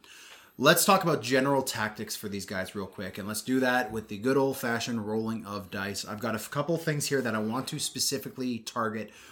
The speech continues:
when talking about a general idea for these lower intelligence, high wisdom possibly,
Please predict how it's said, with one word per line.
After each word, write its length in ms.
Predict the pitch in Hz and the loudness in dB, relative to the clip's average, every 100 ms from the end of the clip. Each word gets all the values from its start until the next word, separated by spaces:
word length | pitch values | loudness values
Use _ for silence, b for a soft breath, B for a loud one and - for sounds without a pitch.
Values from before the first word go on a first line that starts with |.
| B | B
when 320 | 120 131 151 | 0 4 4
talking 400 | 156 147 143 143 | 4 2 2 0
about 360 | 127 120 120 - | -2 -2 -4 -6
a 120 | 120 117 101 | -6 -6 -10
general 1040 | - 131 139 143 147 143 135 123 123 123 120 | -4 0 4 4 4 4 4 4 2 0 -2
idea 540 | 117 107 110 104 101 | -4 -2 -4 -4 -6
for 200 | 95 120 | -8 -6
these 220 | 110 107 | -4 -4
lower 500 | 107 110 117 113 117 | -6 -4 -2 -2 -2
intelligence, 760 | 113 104 113 104 104 98 92 - b b | -4 -6 -8 -8 -8 -8 -8 -8 b b
high 260 | - 135 165 | -2 4 4
wisdom 400 | 180 202 196 185 | 8 8 6 0
possibly, 800 | - 175 165 135 107 101 98 | 2 2 2 0 -4 -6 -8